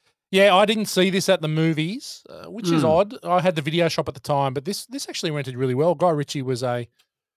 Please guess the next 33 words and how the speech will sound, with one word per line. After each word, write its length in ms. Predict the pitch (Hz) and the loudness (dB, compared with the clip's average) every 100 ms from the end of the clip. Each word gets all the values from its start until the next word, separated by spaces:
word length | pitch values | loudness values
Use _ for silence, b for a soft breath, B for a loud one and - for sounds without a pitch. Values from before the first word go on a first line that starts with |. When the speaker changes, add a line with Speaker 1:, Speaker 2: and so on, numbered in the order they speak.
| _ | _
Speaker 1:
like, 160 | 127 127 | -10 -4
a, 160 | 131 131 | -4 -4
a 100 | 131 | -6
fan 400 | - - 139 131 | -4 -2 0 0
favourite 480 | 113 - 135 143 147 _ _ - | -4 0 0 0 -4 _ _ -8
up 180 | 135 | -6
there 180 | 139 123 | -2 -2
at 60 | 123 | 2
Avalon. 360 | 143 143 131 | 0 0 0
All 80 | 151 | -2
the 140 | 131 127 | 0 0
Av 180 | 143 | 0
cats 340 | - 135 - - | -4 -10 -10 -12
would 140 | 117 107 _ - | -14 _ _ -6
kill 220 | 156 143 | -4 -2
for 100 | 156 | -2
a 40 | |
bit 100 | 135 | 0
of 100 | 123 - _ _ _ _ _ - | 0 -4 _ _ _ _ _ -2
cool 280 | - 143 120 | 2 4 2
hipster 360 | 151 - - | -2 -4 -6
Guy 200 | 117 131 | 0 2
Ritchie. 480 | 123 135 - 202 - _ _ | 2 0 -4 -8 -10 _ _
Uh, 220 | 180 160 | -16 -10
so 140 | 151 170 | -2 0
Speaker 2:
Have 80 | |
Speaker 1:
it 20 | - | 2
Speaker 2:
we 20 | |
Speaker 1:
rented 100 | 123 | 2
Speaker 2:
talked 100 | 269 | 4
Speaker 1:
really 120 | 135 240 | 4 4
Speaker 2:
about, 140 | 220 | 4
Speaker 1:
well. 100 | 160 | 2